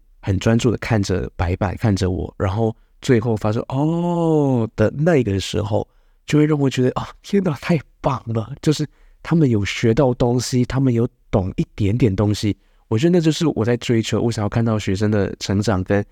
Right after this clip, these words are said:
那种理解的眼睛亮起来的那个瞬间，那个瞬间就会让我觉得这个工作好值得。所以我必须说，就是在成为老师之前，我根本没有想过我在，我在这个职位上面，我在这个角色上面，我想要获得什么。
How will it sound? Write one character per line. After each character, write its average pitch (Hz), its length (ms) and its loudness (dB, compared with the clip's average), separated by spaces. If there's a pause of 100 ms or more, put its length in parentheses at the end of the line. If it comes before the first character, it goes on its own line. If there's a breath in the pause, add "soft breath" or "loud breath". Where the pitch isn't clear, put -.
(200)
那 131 120 0
种 110 200 0
理 104 240 0
解 113 180 -4
的 95 220 0
眼 101 200 2
睛 123 220 2
亮 113 200 2
起 - 120 -4
来 92 80 0
的 98 80 0
那 117 100 2
个 98 100 -2
瞬 98 260 -2
间， 98 180 -4
那 165 100 2
个 131 80 0
瞬 110 220 0
间 101 160 0
就 123 120 2
会 123 40 4
让 120 140 2
我 95 80 0
觉 95 140 -2
得 - 140 -4 (280)
这 127 160 2
个 104 80 2
工 104 160 0
作 104 140 2
好 90 180 0
值 90 300 -4
得。 - 220 -6 (500)
所 - 100 0
以 180 40 6
我 131 120 4
必 123 80 -2
须 127 140 4
说， 117 200 0
就 117 120 -2
是 120 180 0
在 113 220 0
成 98 200 -4
为 110 80 4
老 98 140 0
师 101 160 -2
之 110 100 -2
前， 98 160 -2
我 90 120 -2
根 156 120 4
本 147 140 2
没 101 60 2
有 104 100 4
想 90 240 -4
过 107 240 -2 (280)
我 95 180 0
在， 117 260 -2 (140)
我 107 100 2
在 110 140 0
这 117 160 0
个 101 100 2
职 - 180 -4
位 101 160 2
上 98 180 -2
面， 101 140 2
我 87 80 -4
在 101 120 2
这 110 180 0
个 92 140 0
角 - 240 -4
色 117 140 -2
上 110 140 -4
面， 110 160 0
我 98 120 0
想 101 120 -2
要 101 80 -2
获 101 240 -2
得 87 140 0
什 - 180 -6
么。 90 60 -6